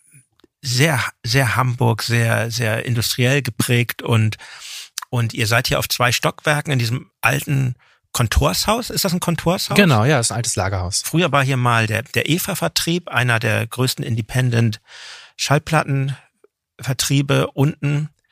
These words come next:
Speaker 1: Ich
Speaker 2: Ja?
Speaker 1: kenn, ich kannte das schon, ich kannte das schon seit, äh, Anfang des Jahrtausends, weil Rick hier mal gearbeitet hatte
Speaker 2: Ich
Speaker 1: unten bei,
Speaker 2: weiß,
Speaker 1: bei, bei
Speaker 2: genau.
Speaker 1: Eva.
Speaker 2: Ja, ja,
Speaker 1: Und,
Speaker 2: genau.
Speaker 1: ähm, und jetzt, es sind hier wirklich so,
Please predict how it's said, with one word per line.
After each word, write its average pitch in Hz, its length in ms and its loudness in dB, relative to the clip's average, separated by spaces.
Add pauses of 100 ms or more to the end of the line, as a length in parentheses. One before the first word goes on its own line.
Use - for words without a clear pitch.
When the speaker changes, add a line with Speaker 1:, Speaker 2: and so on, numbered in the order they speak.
(140)
Speaker 1:
Ich 135 100 2
Speaker 2:
Ja? 131 120 8
Speaker 1:
kenn, 165 160 6
ich - 140 -2
kannte 175 280 0
das 147 180 2
schon, 147 220 -2
ich - 140 -4
kannte 143 220 -2
das 135 160 -2
schon 135 280 -4
seit, 135 320 -4
äh, - 140 -12 (380)
Anfang 139 360 -2
des 131 120 0
Jahrtausends, 127 540 -2
weil 120 140 2
Rick 170 180 0
hier 156 140 0
mal 104 140 2
gearbeitet 120 520 2
hatte 135 80 6
Speaker 2:
Ich 127 80 4
Speaker 1:
unten 117 140 4
bei, 139 220 6
Speaker 2:
weiß, 110 220 4
Speaker 1:
bei, 107 180 2
bei 104 140 0
Speaker 2:
genau. 107 140 2
Speaker 1:
Eva. 107 500 2
Speaker 2:
Ja, 110 260 -2
ja, 117 60 4
Speaker 1:
Und, 120 180 4
Speaker 2:
genau. 110 180 -2
Speaker 1:
ähm, 107 240 0 (340)
und 107 200 -2
jetzt, 131 280 0
es - 140 -2
sind 160 140 -2
hier 139 200 0
wirklich 147 300 -2
so, 120 400 -2